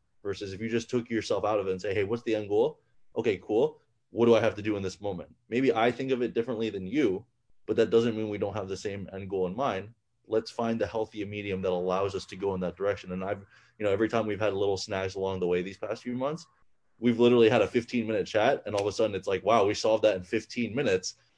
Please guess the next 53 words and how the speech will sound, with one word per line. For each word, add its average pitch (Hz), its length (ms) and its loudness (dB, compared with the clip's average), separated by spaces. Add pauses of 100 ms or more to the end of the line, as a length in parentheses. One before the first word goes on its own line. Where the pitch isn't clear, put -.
(200)
But 117 120 8
it 107 140 6
took, 127 200 4
like, 113 260 6
we, 127 160 4
we 120 180 4
were 110 100 6
talking 131 360 2
about 110 300 4
it 113 100 2
being 110 180 0
an 104 60 -2
issue 110 220 -4
for 92 120 0
a 90 60 2
week. 113 260 -4 (580)
We 113 120 -2
should 107 200 -4
do 127 120 6
this 95 200 4
more. 90 160 -2
So 95 100 -6
now, 104 200 2
now 110 220 0
we 110 120 4
find 104 240 -2
ourselves 98 340 -2
talking 101 380 -6
more 92 120 -2
often 90 280 -4
and 90 100 -8
saying, 90 180 -6
"Hey, 104 200 0 (340)
let's 107 120 -2
get 110 180 4
ten, 117 180 0
fifteen 113 340 -8
minutes. 101 300 -2 (180)
Just 117 200 -4
FaceTime 107 400 0
me 95 80 -6
random 98 320 -4
middle 98 180 -2
of 90 60 -6
the 90 60 -6
day. 87 300 0
Like, 90 140 -8
this 92 160 -10
is 95 80 -16
what's 95 180 -4
on 98 120 -2
my 92 140 -2
mind. 90 260 -6